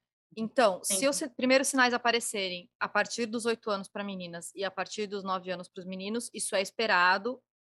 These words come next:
Speaker 1: é normal.
Speaker 2: Sim.
Speaker 1: O que não é
Speaker 2: Sim.
Speaker 1: normal é que isso evolua muito rapidamente. Então, por exemplo, apareceu o primeiro sinal de crescimento de mama numa menina a partir de oito anos. Normal,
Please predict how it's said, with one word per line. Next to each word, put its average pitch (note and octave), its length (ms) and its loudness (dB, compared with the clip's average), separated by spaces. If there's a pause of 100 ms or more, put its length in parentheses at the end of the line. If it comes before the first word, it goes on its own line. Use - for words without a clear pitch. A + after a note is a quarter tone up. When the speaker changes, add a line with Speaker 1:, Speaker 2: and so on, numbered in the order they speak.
(100)
Speaker 1:
é F#3+ 120 -2
normal. G#3+ 500 0
Speaker 2:
Sim. E3+ 320 -8 (280)
Speaker 1:
O G3 60 -10
que - 140 -4
não A#3 180 2
é A#3 40 4
Speaker 2:
Sim. B3 60 2
Speaker 1:
normal A#3+ 800 4
é A#3+ 160 0
que A#3+ 300 -8
isso B3+ 260 -4
evolua A#3+ 500 2
muito C4+ 280 2
rapidamente. C4+ 480 -2
Então, A3 120 -8
por A#3+ 100 -2
exemplo, G3+ 400 -6 (240)
apareceu A3 440 2
o B3 40 0
primeiro B3+ 300 2
sinal A#3+ 540 2
de A#3 140 -6
crescimento A3+ 520 -6
de A#3 120 -6
mama A#3+ 460 2
numa A#3+ 180 0
menina A#3+ 340 0
a B3 40 -2
partir B3 320 -2
de A#3 100 0
oito B3 240 0
anos. E3+ 400 -2
Normal, G#3 560 4